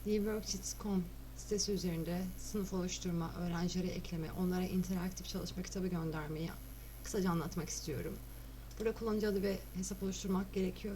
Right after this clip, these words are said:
Ücretsiz. Ben hesabıma giriyorum şu an. Giriş yaptım. Dördüncü sınıflar için bir tane interaktif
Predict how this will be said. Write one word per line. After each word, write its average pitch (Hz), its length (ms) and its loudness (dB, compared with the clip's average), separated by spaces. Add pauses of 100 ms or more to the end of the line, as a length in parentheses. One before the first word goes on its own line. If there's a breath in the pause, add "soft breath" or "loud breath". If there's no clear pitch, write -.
Ücretsiz. 185 760 2 (1200)
Ben 196 80 2
hesabıma 190 460 4
giriyorum 170 480 4
şu 160 180 0
an. 165 120 0 (1900)
Giriş 208 280 2
yaptım. 185 380 -2 (1080 loud breath)
Dördüncü 214 320 4
sınıflar 190 380 -2
için 185 220 0 (480)
bir 190 40 -6
tane 185 300 -2 (240)
interaktif 190 560 0